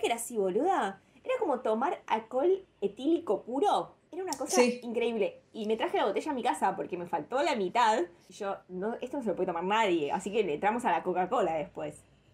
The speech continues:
Speaker 2: Yo me compré uno en el bar chino, el, el clásico, porque lo quería probar. Había tomado soju antes, pero saborizado, de durazno, frutilla, no me acuerdo de qué. Y me lo traje a mi casa, me tomé, creo que, una tapita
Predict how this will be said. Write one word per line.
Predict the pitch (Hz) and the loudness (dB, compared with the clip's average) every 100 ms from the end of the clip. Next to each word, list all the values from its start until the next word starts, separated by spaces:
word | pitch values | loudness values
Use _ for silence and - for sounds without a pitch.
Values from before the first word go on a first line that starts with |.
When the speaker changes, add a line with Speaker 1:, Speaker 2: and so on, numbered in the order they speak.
| _ - - | _ -14 -4
Speaker 2:
Yo | - 240 254 269 269 254 | 4 8 10 10 10 6
me | 226 220 | 4 4
compré | 214 214 226 | 2 4 2
uno | 240 240 | 2 2
en | |
el | 220 | 2
bar | 208 220 214 | 4 2 0
chino, | - 247 311 480 - - | -2 0 0 -2 -14 -8
el, | 180 | -6
el | 175 | -6
clásico, | 180 202 220 233 220 240 | 0 2 2 -2 0 0
porque | 208 156 | 0 -4
lo | 160 | -2
quería | 165 185 | 4 4
probar. | 185 196 202 220 277 - _ _ - _ | 8 8 8 4 2 -6 _ _ -20 _
Había | - 196 208 | 2 6 8
tomado | 196 196 196 | 8 6 4
soju | 214 208 214 | 2 2 2
antes, | 214 220 | 2 0
pero | 220 180 | 0 0
saborizado, | 180 170 170 - 220 214 208 | 2 2 2 6 8 8 6
de | |
durazno, | 160 170 196 208 190 170 | 4 4 4 4 0 -6
frutilla, | 165 165 196 208 - | -12 -10 -4 -2 -2
no | 180 | -2
me | 175 | 0
acuerdo | 185 180 | 2 2
de | 175 | 2
qué. | 202 254 - _ _ _ _ - - - _ - | 0 -2 -4 _ _ _ _ -20 -20 -20 _ -4
Y | 220 214 214 | 0 2 4
me | 214 | 4
lo | 214 | 6
traje | 269 285 | 4 4
a | |
mi | 254 233 | 0 4
casa, | 262 294 415 427 494 - _ _ _ _ _ _ | 4 4 0 -4 -6 -12 _ _ _ _ _ _
me | 202 214 208 | -2 0 2
tomé, | 208 214 262 285 262 | 2 2 6 6 6
creo | 247 277 | 6 4
que, | 240 214 202 190 185 170 - | 4 2 2 2 0 -6 -6
una | 220 - | 2 4
tapita | 202 214 269 | 4 2 2